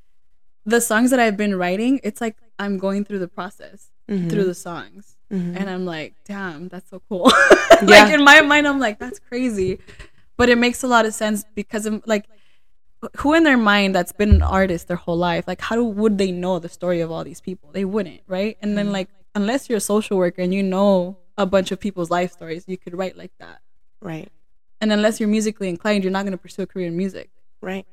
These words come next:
Speaker 1: So como que yo en mi vida makes a lot of sense to me now. But I first had to go and start businesses so that I could support myself financially,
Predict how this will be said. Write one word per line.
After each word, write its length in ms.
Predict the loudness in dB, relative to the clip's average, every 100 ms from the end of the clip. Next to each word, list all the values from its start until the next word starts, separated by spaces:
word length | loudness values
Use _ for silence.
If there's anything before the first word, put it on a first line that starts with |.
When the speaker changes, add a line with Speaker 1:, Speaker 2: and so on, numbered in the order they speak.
| -8
Speaker 1:
So 100 | -4
como 240 | 0 2 2
que 120 | 2
yo 160 | 4
en 120 | 6 6
mi 100 | 6
vida 280 | 4 4 2
makes 200 | 0 -4
a 60 |
lot 140 | -2 -2
of 80 |
sense 200 | -2 -6 -6
to 140 | -8
me 140 | -8
now. 340 | -8 -10 -12 -14 -20 -20 -20 -20 -20 -20 -20 0
But 200 | 6 6
I 140 | 6 0
first 260 | -2 -4
had 140 | -4 -8
to 80 | -6
go 180 | -2 -2
and 100 | -4
start 260 | -6 -6
businesses 440 | -4 -6 -6 -8 -8
so 80 | -8
that 60 |
I 60 | -8
could 180 | -10 -18
support 300 | -16 -14 -12
myself 340 | -12 -12 -14
financially, 760 | -12 -10 -10 -10 -6 -2 -2